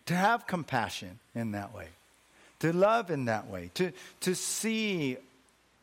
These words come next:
our spouse differently. And that, you know what? You, in your marriage,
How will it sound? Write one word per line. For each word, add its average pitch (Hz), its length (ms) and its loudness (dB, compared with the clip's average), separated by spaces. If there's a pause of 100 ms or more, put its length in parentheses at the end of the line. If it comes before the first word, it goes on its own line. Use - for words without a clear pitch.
our 143 140 4
spouse 170 540 0 (340)
differently. 151 720 0 (1300)
And 120 160 -2
that, 131 280 0 (460)
you 151 140 -2
know 202 100 -2
what? 107 260 -4 (1040)
You, 127 560 -2 (360)
in 131 180 -2
your 180 140 0
marriage, 117 560 -4